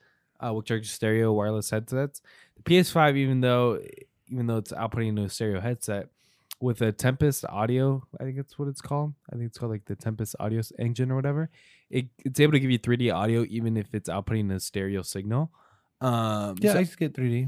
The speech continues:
Speaker 1: Yeah, so I don't know if you guys have noticed the three D audio, but it is absolutely amazing, especially in games like Spider-Man. I was playing and it sounds absolutely amazing. Um, really, it sounds like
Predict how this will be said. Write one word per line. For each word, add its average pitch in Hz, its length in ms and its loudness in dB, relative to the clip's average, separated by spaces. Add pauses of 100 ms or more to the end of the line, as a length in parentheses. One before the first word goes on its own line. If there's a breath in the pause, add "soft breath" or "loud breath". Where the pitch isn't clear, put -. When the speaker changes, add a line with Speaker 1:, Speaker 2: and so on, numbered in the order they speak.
(160)
Speaker 1:
Yeah, 160 260 6
so 156 240 8
I 120 80 4
don't 190 100 8
know 220 60 8
if 190 80 0
you 196 60 6
guys 170 160 6
have 139 80 4
noticed 131 260 6
the 123 60 -4
three 123 180 2
D 117 100 2
audio, 117 380 4
but 113 160 0
it 135 100 4
is 117 180 2
absolutely 104 920 -2
amazing, 107 680 -2
especially 113 360 2
in 98 60 0
games 101 200 -2
like 98 120 -4
Spider-Man. 104 560 2
I 113 120 -2
was 120 200 2
playing 117 440 -4
and 98 160 -6
it 110 220 -6 (480)
sounds 107 460 -4 (100)
absolutely 104 440 -6
amazing. 98 540 -6 (560)
Um, 98 400 -4
really, 127 220 4 (100)
it 127 300 -6
sounds 139 400 0
like 120 180 -2